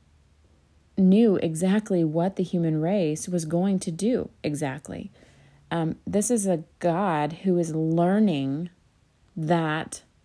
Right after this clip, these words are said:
for the first time, he's learning that human beings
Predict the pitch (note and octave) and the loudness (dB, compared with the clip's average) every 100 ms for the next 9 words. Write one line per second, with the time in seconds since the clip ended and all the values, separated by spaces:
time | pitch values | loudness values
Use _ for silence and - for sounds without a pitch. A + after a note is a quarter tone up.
0 | _ - F#3 E3+ G3 A3+ A#3+ - D#3+ D3+ | _ -2 0 0 0 0 -2 -4 -2 -2
1 | E3 - G#3+ A3+ E3+ D#3 C#3 D3 F3 - | -2 2 2 4 0 -2 -2 -4 -8 -16
2 | - _ - F3 - F#3 G3+ E3+ C#3+ C#3+ | -20 _ -2 -2 0 0 2 0 -2 -4
3 | E3+ - | -6 -10